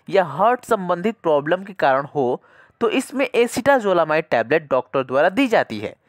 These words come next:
इंट्राक्रैनियल प्रेशर जिसमें हमारे ब्रेन पर अत्यधिक प्रेशर होने लगता है या तो चोट लगने के कारण या अन्य कारण से,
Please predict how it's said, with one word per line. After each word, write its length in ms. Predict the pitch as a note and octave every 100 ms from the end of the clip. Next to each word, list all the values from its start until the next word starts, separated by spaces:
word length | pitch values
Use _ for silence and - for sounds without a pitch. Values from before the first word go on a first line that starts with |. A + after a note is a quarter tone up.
| _ _ _ -
इंट्राक्रैनियल 840 | C4 B3 B3 C#4+ C#4 G3 F3+ G3+
प्रेशर 460 | F#3+ D3+ C#3 A#2 - _ _ _ -
जिसमें 280 | G3+ - B3
हमारे 400 | A#3 G#3+ A#3 C4
ब्रेन 320 | F#3 G#3 C4 B3
पर 240 | C#3 E3 _ _ -
अत्यधिक 560 | A3 - B3+ B3 D4+ -
प्रेशर 340 | A3+ G#3+ B3+ A3+
होने 280 | F3 F3
लगता 340 | F3+ D#3+ - E3
है 240 | E3 F3 _ - _
या 180 | C#3+ F#3
तो 140 | G#3 B3+
चोट 380 | - E3+ F#3+ G#3
लगने 340 | G#3 F#3+ G#3+
के 120 | G#3
कारण 320 | F#3+ F#3 F3+ F#3+ _ _ -
या 180 | E3 B3
अन्य 420 | - B3+ C#4+ C4
कारण 300 | F3+ D3 C#3
से, 280 | C3+ C#3 D3